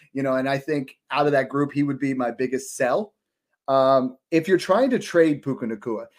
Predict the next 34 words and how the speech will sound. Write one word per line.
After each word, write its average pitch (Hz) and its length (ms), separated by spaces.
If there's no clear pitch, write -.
you 143 100
know, 139 120
if 147 180
you're 185 140
worried 156 420
about 135 320
it, 131 140
I - 80
think 233 240
if 294 140
you're 254 140
a 185 40
win 165 280
now 160 240
team, 180 500
I 143 60
think 147 180
he's 147 140
great. 131 320
I 120 60
think 131 160
Stafford, 151 600
as 131 120
long 147 160
as 143 100
Stafford's 147 400
healthy, 151 460
you 151 140
have 131 100
a 131 40
great 131 420
wide 135 240
receiver 131 340
there. 127 300